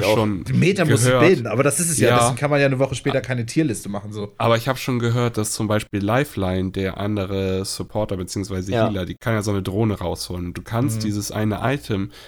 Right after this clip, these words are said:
Speaker 2: das zwanzig Prozent schnellere Ulti-Recharge,
Speaker 1: Ja, das ist
Speaker 2: äh, kannst du auf deine Lifeline setzen. Das heißt, diese Drohne, die dann deine Freunde heilt, kann für die auch zwanzig Prozent schneller die Ulti auffüllen noch.
Speaker 3: Ach du Scheiße,
Speaker 2: Solche
Speaker 3: okay.
Speaker 2: Sachen halt, das ist halt schon echt saustark, wenn du das benutzt.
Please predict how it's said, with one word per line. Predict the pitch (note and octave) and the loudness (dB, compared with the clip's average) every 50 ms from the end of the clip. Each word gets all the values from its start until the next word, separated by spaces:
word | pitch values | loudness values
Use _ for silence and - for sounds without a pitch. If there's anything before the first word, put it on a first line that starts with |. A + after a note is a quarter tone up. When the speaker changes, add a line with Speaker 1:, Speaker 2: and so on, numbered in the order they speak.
| - _ - | -18 _ -4
Speaker 2:
das | G#2+ G#2 - - - | -2 -2 -2 -2 -2
zwanzig | - G#2+ A2+ A#2 - A2+ - | -2 -2 -2 -2 -4 -8 -10
Prozent | - - A#2 - - - A2 G#2+ G#2+ G#2+ - | -8 -8 -6 -6 -4 -4 -2 -2 -2 -4 -6
schnellere | - - A2 A2 A2+ A2+ G#2+ G#2 G#2 G2 | -6 -4 -2 0 0 0 0 -2 -2 -2
Ulti-Recharge, | E2+ G#2+ A#2+ B2 - A2 G#2 G2+ G2 - - - G2+ G2 G2 - - - C3 A#2+ A#2 F2+ - - | 0 0 -2 -2 -2 -2 -2 -2 -2 -4 -2 -4 -4 -4 -4 -4 0 2 4 4 4 2 -2 -6
Speaker 1:
Ja, | - - - _ - | -14 -14 -16 _ -12
das | C3+ B2 - | -8 -4 0
ist | E3+ D#3+ - | 0 0 0
Speaker 2:
äh, | - G#2+ G#2 F#2+ | 0 0 -2 -2
kannst | - - B2 B2 A#2+ - | 0 0 0 0 2 2
du | A#2+ | 2
auf | A2 - | 0 2
deine | - A2 G#2+ G#2+ | 0 0 0 2
Lifeline | G#2 A2 B2 C3+ C3 - - G2 F2+ F#2 F#2 | 2 2 2 2 0 -2 -6 -4 -4 -4 -4
setzen. | F#2+ F#2+ F2+ - - | -4 -6 -6 -4 -6
Das | F#2+ F2+ - | -6 -4 -2
heißt, | A2+ G#2 - - - | -2 -4 -4 -4 -6
diese | G#2 G2 G2 | -4 -4 -4
Drohne, | F#2 G2+ F#2+ A2 C3 C#3 B2 G#2+ | -4 -2 -2 0 0 2 0 0
die | G2+ G#2 G2 | 0 0 -2
dann | G2 G2 G2 | 0 0 0
deine | G2 F#2+ G2 F#2+ | 0 -2 -2 -4
Freunde | - - G#2+ A#2 C3 B2+ G#2+ G#2 G#2+ - | -4 -4 -2 -2 0 0 -2 -4 -4 -2
heilt, | B2 A#2+ G#2 G2+ - - - - - _ _ - | -2 -2 -2 -2 -6 -10 -14 -20 -20 _ _ -6
kann | - A2 A2 A2 | -4 -2 -2 -2
für | - - A2 | -4 -6 -6
die | G2+ A2 A2 G#2+ | -4 0 -2 0
auch | - F#2+ G2+ - | 0 -2 -4 -4
zwanzig | - - G#2+ G#2+ G#2 G#2+ - | -4 -4 -4 -4 -4 -6 -8
Prozent | - G#2 G2 - A2 G2+ | -8 -8 -6 -4 -4 -4
schneller | - - G#2 G2+ G2+ G2 | -4 -4 -4 -2 -2 -2
die | G2 G#2 | -2 -2
Ulti | G2+ G2 A#2+ B2 A#2 A2+ F2+ | 0 0 0 -2 -2 -2 -4
auffüllen | D#2+ E2 F2 - - - G2 F2+ E2+ E2+ E2+ | -4 -6 -8 -10 -10 -10 -8 -8 -8 -8 -10
noch. | E2+ E2+ E2+ - _ _ _ - | -10 -10 -14 -16 _ _ _ -16
Speaker 3:
Ach | - G#2 G2+ - | -14 -12 -12 -12
du | - - G2 | -12 -14 -12
Scheiße, | F#2 - - A2 G2 G2 - G2 | -10 -8 -6 -6 -6 -4 -2 0
Speaker 2:
Solche | G#2 A2 A2+ A2 A#2 | 2 2 2 2 0
Speaker 3:
okay. | G#2 | 0
Speaker 2:
Sachen | A2 A#2+ C#3 C#3 - A#2+ G2+ | 0 0 -2 -2 -2 -2 -2
halt, | G#2+ G2+ G2 F#2 | 0 -2 -2 -2
das | G2 G2 - | -4 -4 -4
ist | A#2 A2 - - | -4 -4 -4 -2
halt | A2+ A2+ G#2+ - | -2 -2 -2 -4
schon | - - A#2 A#2 A2 | -4 -2 -2 -2 -2
echt | F#2 G#2+ G#2+ - - - | -2 -4 -6 -8 -8 -6
saustark, | A2 G2 G#2 A2 A2 - - C3+ C3+ A#2 F#2+ - | -4 -2 -2 -2 -2 -2 -2 -2 0 0 -2 -2
wenn | - F#2 | -4 -4
du | F#2 F2+ | -4 -4
das | F2 F2+ - - | -6 -8 -10 -10
benutzt. | - F#2 F#2 F2+ F2 F2+ - - - | -8 -6 -6 -6 -6 -8 -10 -12 -14